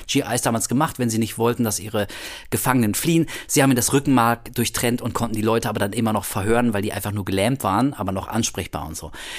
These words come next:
Ähm, und, und dann, äh, kommt es ja tatsächlich auch zu dieser Tat. Und auch wenn wir jetzt nicht explizit zehn Minuten lange Nahaufnahme sehen, wie das Messer in einen Rückenmark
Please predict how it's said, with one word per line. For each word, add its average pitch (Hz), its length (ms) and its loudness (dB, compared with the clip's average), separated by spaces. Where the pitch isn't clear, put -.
Ähm, 107 460 2
und, 117 380 -2
und 113 200 -4
dann, 185 540 4
äh, - 60 -16
kommt 160 260 2
es 165 140 4
ja 160 160 4
tatsächlich 160 580 0
auch 147 160 0
zu - 160 0
dieser 151 240 2
Tat. 151 220 0
Und 127 100 -2
auch - 220 0
wenn 160 160 4
wir 156 80 4
jetzt 151 220 2
nicht 190 460 4
explizit 190 680 0
zehn 180 180 4
Minuten 180 300 4
lange 156 220 2
Nahaufnahme 147 440 2
sehen, 139 280 2
wie 139 60 2
das 135 180 2
Messer 143 420 2
in 127 180 2
einen 127 220 2
Rückenmark 117 640 0